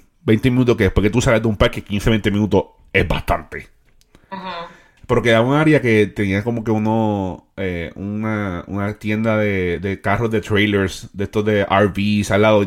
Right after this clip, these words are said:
Speaker 1: eran bien industrial para el feeling de Disney.
Speaker 2: Ajá.
Speaker 1: Y pues buscamos, en esa segunda, esta última vez, pues buscamos un área como que fuera más comercial, de, refiriéndome a, a que haya un mall y cositas alrededor.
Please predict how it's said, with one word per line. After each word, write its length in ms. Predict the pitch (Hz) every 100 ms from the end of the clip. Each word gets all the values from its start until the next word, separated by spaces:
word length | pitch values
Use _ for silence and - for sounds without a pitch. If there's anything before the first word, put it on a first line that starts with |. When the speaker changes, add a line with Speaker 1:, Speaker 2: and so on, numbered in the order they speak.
| 87
Speaker 1:
eran 280 | 71 107 123
bien 320 | 113 113 117 120
industrial 720 | 131 123 113 - 139 139 - _ _ _ _ _ _ _ -
para 220 | 113 104
el 40 | 95
feeling 400 | - 107 104 110
de 100 | 113
Disney. 380 | 113 95 78 - _ _ _ - - -
Speaker 2:
Ajá. 480 | 214 208 220 226 107
Speaker 1:
Y 300 | 104 98 98
pues 180 | 98 98
buscamos, 540 | 95 - 101 104 92
en 80 | 104
esa 240 | 104 -
segunda, 400 | 117 123 127 135 -
esta 320 | 107 117 117
última 300 | 123 120 131
vez, 80 | 135
pues 120 | 101
buscamos 320 | 90 - 98
un 80 | 104
área 120 | 113
como 140 | 104 98
que 100 | 92
fuera 200 | 98 95
más 180 | 107 110
comercial, 760 | - 110 104 - 110 107 107 104
de, 200 | 98 92
refiriéndome 600 | 98 101 92 95 101 101
a, 220 | 95 87
a 340 | - 87 85 - - -
que 100 | 98
haya 100 | 98
un 180 | 113 98
mall 480 | 110 110 107 104
y 60 | 98
cositas 320 | 87 85 85
alrededor. 420 | 87 87 82 76